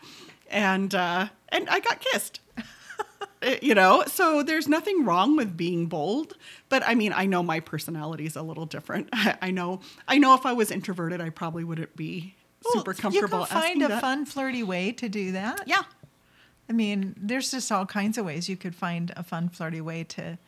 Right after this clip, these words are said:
Speaker 2: to just kind of put a question out there without being super direct
Speaker 1: Yeah.
Speaker 2: about it.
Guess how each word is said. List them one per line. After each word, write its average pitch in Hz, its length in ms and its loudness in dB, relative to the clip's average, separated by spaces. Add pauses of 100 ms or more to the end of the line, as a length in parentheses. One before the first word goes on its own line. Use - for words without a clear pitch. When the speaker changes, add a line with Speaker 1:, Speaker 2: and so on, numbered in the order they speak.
(320)
Speaker 2:
to - 140 -12
just 170 200 -8
kind 160 220 -6
of 156 100 -10
put 202 140 -6
a 160 80 -6
question 180 440 -6
out 127 180 -8
there - 120 -8
without 170 440 -6
being 170 240 -4
super 175 320 -6
direct 151 440 -4
Speaker 1:
Yeah. 165 60 -6
Speaker 2:
about 156 280 -10
it. 185 120 -14